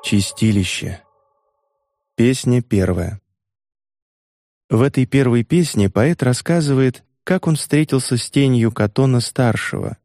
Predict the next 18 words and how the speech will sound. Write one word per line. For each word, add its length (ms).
Утического, 840
от 160
которого 560
узнал, 560
что 340
ему 240
нужно 340
было 260
делать, 480
и 120
затем 460
в 40
сопровождении 960
Вергилия 640
направился 840
к 100
морскому 580
берегу. 540